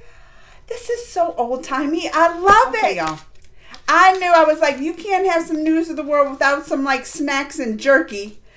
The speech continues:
Speaker 1: But along with it, this is what I'm excited about.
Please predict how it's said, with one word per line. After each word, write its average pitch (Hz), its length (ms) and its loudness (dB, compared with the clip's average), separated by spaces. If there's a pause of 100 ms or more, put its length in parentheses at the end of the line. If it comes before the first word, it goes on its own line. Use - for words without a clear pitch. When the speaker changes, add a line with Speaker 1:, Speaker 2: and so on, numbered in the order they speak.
(200)
Speaker 1:
But 277 100 0
along 311 460 4
with 277 220 4
it, 254 220 2
this 302 240 -2
is 392 140 -2
what 349 100 -2
I'm 320 160 2
excited 214 560 -4
about. 196 440 0